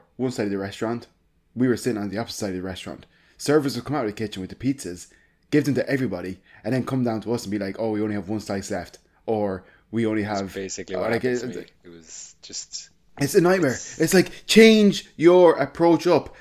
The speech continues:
Speaker 1: See that, like, the first time you gave it to these people, go to the back and work your way over. And they just kept on giving it. It's the first table was getting everything that they wanted and multiple slices of it if they liked it. You know what I mean? It's just, like, bullshit. Sorry, Brian.
Speaker 2: No, no, no, you're, you're right.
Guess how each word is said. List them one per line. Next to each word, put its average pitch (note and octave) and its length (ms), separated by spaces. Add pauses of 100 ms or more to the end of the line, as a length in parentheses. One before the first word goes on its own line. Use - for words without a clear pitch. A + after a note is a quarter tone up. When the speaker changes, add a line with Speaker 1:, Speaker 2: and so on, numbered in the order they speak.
(120)
Speaker 1:
See G3 220
that, D#3+ 160
like, C#3+ 400
the C3 80
first C#3 260
time C3 160
you B2 140
gave A#2 160
it A2 100
to A#2+ 60
these A2 180
people, F#2 340 (220)
go C#3 140
to C#3 120
the B2+ 60
back B2 320
and A#2 100
work A2 160
your G#2+ 120
way A2 160
over. G#2+ 400 (240)
And C#3 100
they D3+ 80
just D#3+ 180
kept F3+ 160
on D#3+ 80
giving D3+ 200
it. - 20
It's C3+ 60
the D3+ 80
first G#3+ 280
table G3+ 400
was D#3+ 240
getting F3 300 (540)
everything F3+ 320
that D#3+ 100
they D3+ 60
wanted C3+ 480 (100)
and A#2 220
multiple A#2 280
slices A#2 400
of G2 140
it - 100
if A2 120
they A2 80
liked G#2 260
it. F2 80
You G2 140
know A2+ 60
what A#2+ 80
I B2+ 40
mean? B2+ 160
It's A#2 140
just, C#3 140
like, A#2+ 140
bullshit. B2 600 (720)
Sorry, G2+ 200
Brian. F2+ 140
Speaker 2:
No, D3+ 80
no, D3+ 180 (140)
no, B2 160 (100)
you're, G#2 280
you're G#2 100
right. G2 220